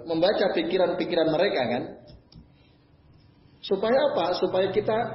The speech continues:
"Oh, kok ada ya orang berpikir seperti ini?" Untuk kemudian kita cari tahu bagaimana cara membantahnya kan begitu. Bagaimana lalu cara,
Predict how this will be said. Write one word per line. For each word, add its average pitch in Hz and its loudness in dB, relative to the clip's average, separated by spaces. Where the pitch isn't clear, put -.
"Oh, 214 0
kok 226 0
ada 226 6
ya 214 6
orang 180 4
berpikir 175 0
seperti 131 -2
ini?" 202 0
Untuk 202 0
kemudian 165 0
kita 190 0
cari 165 0
tahu 226 4
bagaimana 160 2
cara 165 0
membantahnya 139 0
kan 151 -4
begitu. 110 -8
Bagaimana 151 0
lalu 156 2
cara, 147 0